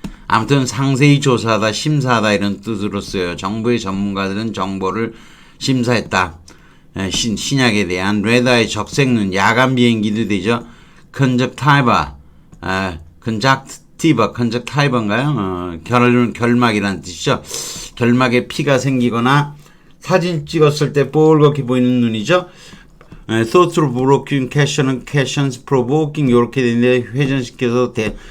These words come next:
어, 하이픈으로 연결하는 거죠. thought hyphen provoking questions가 되는 거죠. props, 합당한 존경이죠. proper respect, 존중, 찬사 이런 건데 proper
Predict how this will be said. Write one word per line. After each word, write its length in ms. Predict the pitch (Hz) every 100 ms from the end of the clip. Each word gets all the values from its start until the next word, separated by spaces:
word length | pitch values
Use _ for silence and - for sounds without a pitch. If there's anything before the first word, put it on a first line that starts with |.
| - - -
어, 360 | 98 98 98
하이픈으로 720 | - 156 147 147 139 123 120
연결하는 560 | 107 101 101 98 95 95
거죠. 320 | 92 87 101
thought 580 | 139 135 131 - 147 143 - - - - - - -
hyphen 500 | 117 120 - 156 139
provoking 720 | 131 110 113 127 123 151 131
questions가 580 | 123 104 110 101 95 95
되는 280 | 87 87 82
거죠. 360 | 82 92 104 - - - - -
props, 540 | 151 135 - - 98 -
합당한 560 | - 127 - 143 143 147
존경이죠. 720 | 131 117 110 110 107 131 127
proper 460 | 143 135 143 139 123
respect, 640 | 117 - 131 113 - 127 107 - - - -
존중, 500 | 127 127 135 143 -
찬사 560 | 131 127 123 127 92
이런 140 | 90 98
건데 240 | 104 117
proper 480 | 123 120 117 143